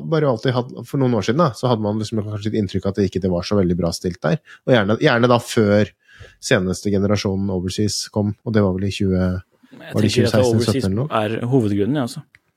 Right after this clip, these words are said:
Speaker 1: Ja.
Speaker 2: Bare se hvor
Speaker 1: At det har
Speaker 2: mye det
Speaker 1: blitt litt
Speaker 2: var,
Speaker 1: kult.
Speaker 2: eh, å hadde å si for,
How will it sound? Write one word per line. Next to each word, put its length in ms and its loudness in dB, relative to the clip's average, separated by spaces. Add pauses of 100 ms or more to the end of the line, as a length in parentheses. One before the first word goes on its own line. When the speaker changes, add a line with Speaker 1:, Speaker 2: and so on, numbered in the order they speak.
(400)
Speaker 1:
Ja. 180 -2 (320)
Speaker 2:
Bare 160 4
se 160 4
hvor 180 4
Speaker 1:
At 60 4
det 20 4
har 60 4
Speaker 2:
mye 100 4
det 0 -
Speaker 1:
blitt 100 4
litt 0 -
Speaker 2:
var, 180 4
Speaker 1:
kult. 260 4
Speaker 2:
eh, 100 2
å 200 0
hadde 200 2
å 60 0
si 500 0
for, 260 0